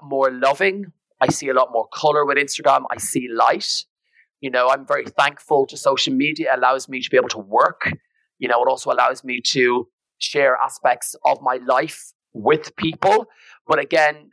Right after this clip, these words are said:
I suppose I'm controlling the narrative because it's, you know, it's my platform, it's my social media. I, I enjoy it 'cause I think it's fun, and it's a really good way, actually, of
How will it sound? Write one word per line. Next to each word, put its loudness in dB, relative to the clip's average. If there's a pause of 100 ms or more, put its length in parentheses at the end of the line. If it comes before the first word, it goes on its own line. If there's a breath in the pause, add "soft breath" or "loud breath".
I 4
suppose -2
I'm 2
controlling 0
the -4
narrative 0
because -4
it's, -10
you -2
know, 4
it's -8
my 0
platform, -2
it's -8
my 2
social 0
media. 0 (600 soft breath)
I, 4
I 0
enjoy -2
it 2
'cause -4
I -4
think -4
it's -6
fun, 2
and -6
it's -10
a 4
really 0
good 2
way, 0
actually, 0
of 0